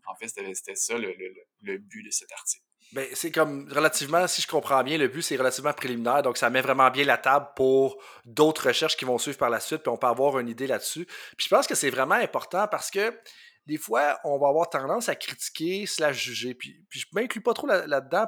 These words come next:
Speaker 2: pour cet aspect-là. La consommation de drogue dans les sports, puis je pense pas que c'est, c'est ton optique non plus. Euh, la consommation de drogue, que ce soit récréative ou drogue dure, pour les athlètes professionnels, universitaires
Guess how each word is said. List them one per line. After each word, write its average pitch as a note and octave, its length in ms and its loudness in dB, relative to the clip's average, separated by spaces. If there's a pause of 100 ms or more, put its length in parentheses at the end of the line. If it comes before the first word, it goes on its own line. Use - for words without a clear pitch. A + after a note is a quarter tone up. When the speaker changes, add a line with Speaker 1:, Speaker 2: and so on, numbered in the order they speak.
(140)
Speaker 2:
pour - 140 -10
cet - 100 -4
aspect-là. D#3+ 480 -4 (380)
La C#3+ 100 0
consommation F3+ 600 2
de C3+ 40 -16
drogue D#3+ 300 2
dans C#3+ 100 6
les C3 140 -2
sports, E3 260 2
puis C#3+ 60 -2
je - 40 -12
pense C#3+ 140 0
pas G3 80 -6
que - 60 -8
c'est, C#3+ 160 -2
c'est C3 140 -10
ton C#3+ 120 -2
optique D#3+ 320 -4
non C3 160 0
plus. E3+ 300 -10 (420)
Euh, A#2+ 220 4 (100)
la B2 100 0
consommation G3+ 720 2
de C3+ 140 0
drogue, C#3+ 540 2
que C3+ 80 -6
ce C#3+ 140 -6
soit D#3+ 240 0
récréative C#3+ 800 -2
ou A#2+ 60 -12
drogue A#2 300 -4
dure, D3 520 -2 (120)
pour D3 300 0
les A#2+ 240 -4
athlètes C#3 400 -2
professionnels, C3+ 800 4
universitaires B2 800 0